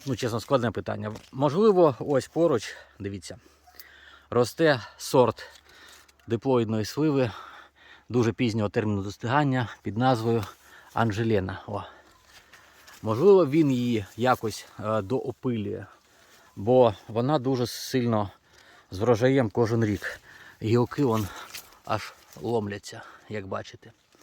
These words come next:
Можливо, запилює його ось сорт поруч росте, це Лері Ен. Дуже смачний сорт на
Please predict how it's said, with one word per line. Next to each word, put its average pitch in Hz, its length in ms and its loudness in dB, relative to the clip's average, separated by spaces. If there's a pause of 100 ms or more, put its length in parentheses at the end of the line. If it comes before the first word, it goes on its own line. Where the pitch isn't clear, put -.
(480)
Можливо, 190 640 6 (220)
запилює 165 580 2
його 147 420 4 (540)
ось 131 320 4
сорт 113 420 0
поруч 113 440 2
росте, 123 340 -2
це 156 400 2 (680)
Лері 135 500 6
Ен. 107 280 0 (120)
Дуже 107 360 -2
смачний 127 540 -2
сорт - 580 -2
на 113 280 0